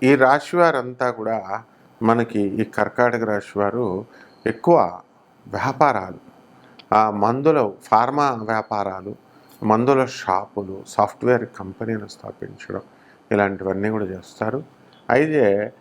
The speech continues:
మీ వ్యక్తిగత జాతకాలలో ఉన్నటువంటి దోషాలను బట్టి, లేకపోతే మీ వ్యక్తిగత జాతకాల్లో ఉన్నటువంటి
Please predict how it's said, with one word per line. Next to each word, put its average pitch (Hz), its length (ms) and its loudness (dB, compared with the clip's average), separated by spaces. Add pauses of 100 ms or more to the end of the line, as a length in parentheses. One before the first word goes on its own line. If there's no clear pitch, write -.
(160)
మీ 139 140 4
వ్యక్తిగత 170 720 2 (200)
జాతకాలలో 120 960 0 (320)
ఉన్నటువంటి 107 920 -2 (240)
దోషాలను 113 640 0
బట్టి, - 380 -12 (460)
లేకపోతే 120 360 2
మీ 117 140 0
వ్యక్తిగత 110 480 -2
జాతకాల్లో 104 680 0
ఉన్నటువంటి 92 760 -8